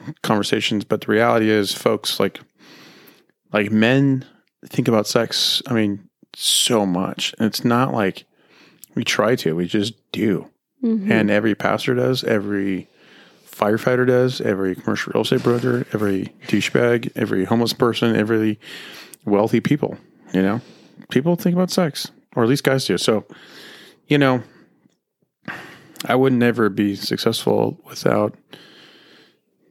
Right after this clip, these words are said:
Speaker 1: you know, <laughs> I just wouldn't, me personally, I just, marriage has really helped me just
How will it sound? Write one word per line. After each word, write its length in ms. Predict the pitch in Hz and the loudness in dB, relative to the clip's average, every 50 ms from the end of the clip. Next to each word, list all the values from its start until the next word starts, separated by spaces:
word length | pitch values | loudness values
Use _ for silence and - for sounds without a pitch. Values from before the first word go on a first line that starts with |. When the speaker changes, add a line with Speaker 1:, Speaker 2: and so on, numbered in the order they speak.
| _ _ _ _ _ _ _ _ _ _ _ - | _ _ _ _ _ _ _ _ _ _ _ -2
Speaker 1:
you 120 | - 92 95 | 0 2 2
know, 200 | 90 92 104 110 - - - _ _ _ _ _ _ _ _ _ _ _ _ _ _ _ _ _ - | 2 2 0 -2 -8 -14 -20 _ _ _ _ _ _ _ _ _ _ _ _ _ _ _ _ _ -10
<laughs> 800 | 240 - - 294 - - _ _ _ _ _ _ - - 185 - - - - | -4 -2 -2 -2 -2 -6 _ _ _ _ _ _ -2 -2 -2 -2 -2 -2 0
I 140 | - 135 151 | 2 2 2
just 200 | 143 - 175 160 | 2 0 2 4
wouldn't, 280 | 160 165 180 185 - - - - - - - | 2 2 2 -2 -6 -12 -12 -16 -10 -2 0
me 100 | 135 135 | 2 2
personally, 400 | 127 131 143 151 - - 101 101 | 4 4 2 2 2 2 2 2
I 80 | 101 101 | 2 2
just, 380 | 113 117 110 - - - - - - _ _ _ _ _ _ _ - - | 2 2 0 0 -4 -6 -10 -16 -20 _ _ _ _ _ _ _ -8 -4
marriage 440 | - 107 101 104 110 117 117 113 | 0 2 4 4 4 4 4 2
has 160 | 117 104 101 98 | 2 0 0 -2
really 540 | 113 110 107 104 104 101 101 104 104 - - _ _ - | -2 0 0 2 2 2 2 2 0 -2 -6 _ _ -6
helped 240 | - - - - | -4 -4 -4 -4
me 240 | 85 65 - - - _ _ _ _ _ - - _ _ _ _ _ _ _ _ _ _ _ _ _ _ _ _ _ _ _ _ _ _ _ _ _ _ _ _ _ _ | -6 -8 -8 -10 -12 _ _ _ _ _ -20 -20 _ _ _ _ _ _ _ _ _ _ _ _ _ _ _ _ _ _ _ _ _ _ _ _ _ _ _ _ _ _
just 420 | - - 90 - - - - - | -2 -2 -2 -2 -4 -6 -8 -10